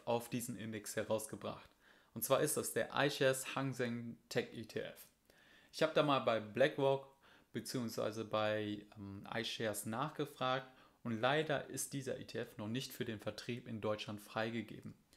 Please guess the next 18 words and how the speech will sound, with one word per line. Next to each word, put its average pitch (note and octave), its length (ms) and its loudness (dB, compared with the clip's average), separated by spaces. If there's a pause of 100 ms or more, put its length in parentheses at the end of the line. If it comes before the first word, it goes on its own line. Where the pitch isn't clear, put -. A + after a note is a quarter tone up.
(560)
Wie C3+ 80 0
du C3 100 4
hieran B2 380 2
sehen D3+ 240 0
kannst, D3 340 -2
ist - 200 -8
es - 80 -10
bis A#2 200 -6
jetzt A#2 280 -2
nur A#2 240 -2
in A2 160 -6
U-S-Dollar B2+ 800 2
auf C#3 200 2
den C3 180 -4
U-S-Markt A#2+ 720 -2
oder A#2 340 -2
in G#2 180 -6
Hongkong-Dollar G#2+ 760 -2